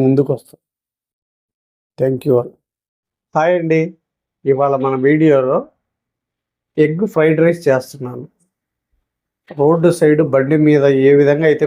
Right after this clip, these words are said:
ప్రిపేర్ చేస్తారో ఈ వీడియోలో నేను అలాగే మీకు చూపిస్తున్నాను. మీకు అస్సలు టైమ్ లేనప్పుడు ఐదే ఐదు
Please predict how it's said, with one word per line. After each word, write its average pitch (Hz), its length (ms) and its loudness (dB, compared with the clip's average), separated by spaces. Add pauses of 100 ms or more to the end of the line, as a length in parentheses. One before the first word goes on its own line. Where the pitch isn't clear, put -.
ప్రిపేర్ 135 380 0
చేస్తారో 127 420 -2 (680)
ఈ - 20 0 (120)
వీడియోలో 165 360 4 (120)
నేను 151 260 0
అలాగే 139 260 0 (100)
మీకు 131 200 0
చూపిస్తున్నాను. 131 680 -6 (800)
మీకు 143 240 0
అస్సలు 208 380 -2
టైమ్ 170 260 2
లేనప్పుడు 127 460 -2 (580)
ఐదే 170 360 2 (140)
ఐదు 135 120 -4